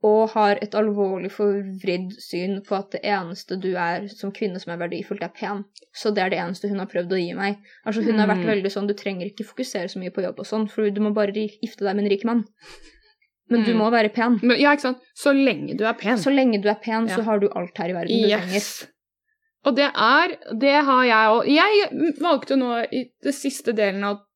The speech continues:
Speaker 2: tjue tjue
Speaker 1: Mm.
Speaker 2: å faktisk fokusere litt mer på å være stygg.
Speaker 1: Ja.
Speaker 2: Prøve å tenke, «Jeg vil være litt styggere.»
Speaker 1: Mm.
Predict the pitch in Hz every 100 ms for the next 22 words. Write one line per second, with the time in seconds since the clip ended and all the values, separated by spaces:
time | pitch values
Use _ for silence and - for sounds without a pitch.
0 | _ _ - 220 220 202 214 180 226 508
1 | 247 220 214 220 _ _ _ _ _ _
2 | _ _ - - 214 247 285 - 233 202
3 | 202 226 208 233 285 - - - 466 269
4 | 151 - _ _ - 320 - _ 392 370
5 | 247 196 277 302 247 269 302 294 _ _
6 | _ _ _ - 381 415 392 381 - -
7 | 403 233 190 226 262 285 285 254 285